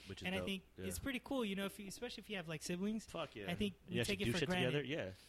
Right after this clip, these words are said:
Speaker 2: You know, I had friends that lost their siblings.
Speaker 1: Yeah.
Speaker 2: You know, I had a
Speaker 1: Or
Speaker 2: friend
Speaker 1: friends that
Speaker 2: lo-,
Speaker 1: don't have siblings
Speaker 2: yeah,
Speaker 1: or
Speaker 2: I had
Speaker 1: don't
Speaker 2: a
Speaker 1: get
Speaker 2: friend,
Speaker 1: along with
Speaker 2: yeah, I
Speaker 1: them.
Speaker 2: had a
Speaker 1: I'm
Speaker 2: friend
Speaker 1: like,
Speaker 2: lost
Speaker 1: "Fuck."
Speaker 2: her sibling to suicide.
Speaker 1: Fuck,
Speaker 2: You know,
Speaker 1: man.
Speaker 2: and she was a young one. It's super sad, but we don't think about that.
Speaker 1: Yeah.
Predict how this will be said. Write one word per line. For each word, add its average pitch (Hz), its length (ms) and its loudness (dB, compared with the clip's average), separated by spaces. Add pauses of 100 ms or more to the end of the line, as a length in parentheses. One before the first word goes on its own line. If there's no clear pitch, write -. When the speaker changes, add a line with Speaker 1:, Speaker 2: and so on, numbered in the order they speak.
(120)
Speaker 2:
You 165 120 -2
know, 180 80 0
I 180 100 -4
had 190 200 0
friends 190 280 0
that 165 240 -2
lost 190 220 0
their 165 100 -2
siblings. 135 460 -4
Speaker 1:
Yeah. 101 180 2 (300)
Speaker 2:
You 156 80 -2
know, 170 80 0
I 165 60 0
had 170 180 -2
a - 20 -6
Speaker 1:
Or - 0 -
Speaker 2:
friend 160 220 4
Speaker 1:
friends 185 160 8
that 175 100 6
Speaker 2:
lo-, 180 80 10
Speaker 1:
don't 202 80 10
have 202 80 4
siblings 110 280 2
Speaker 2:
yeah, 110 40 2
Speaker 1:
or 123 40 4
Speaker 2:
I - 0 -
had - 40 6
Speaker 1:
don't 147 80 8
Speaker 2:
a 139 60 2
Speaker 1:
get 143 60 8
Speaker 2:
friend, 110 140 6
Speaker 1:
along 151 180 4
with 120 100 2
Speaker 2:
yeah, 208 60 2
I - 20 4
Speaker 1:
them. 214 60 4
Speaker 2:
had 214 60 -2
a - 40 -4
Speaker 1:
I'm - 20 -4
Speaker 2:
friend 196 220 2
Speaker 1:
like, 185 80 0
Speaker 2:
lost - 140 0
Speaker 1:
"Fuck." 180 40 -2
Speaker 2:
her 170 60 -2
sibling 170 380 -4
to 143 240 -6
suicide. 147 440 -4 (260)
Speaker 1:
Fuck, 82 260 -4
Speaker 2:
You 151 100 0
know, 156 80 2
Speaker 1:
man. 156 100 -2
Speaker 2:
and 151 100 -4
she 170 120 -4
was 160 100 -4
a 156 40 -4
young 170 220 0
one. 127 140 -2 (460)
It's 247 160 4
super 302 160 4
sad, 254 320 0 (340)
but 208 80 6
we 233 100 4
don't 240 160 2
think 233 120 0
about 165 220 0
that. 135 260 -6
Speaker 1:
Yeah. 87 160 -4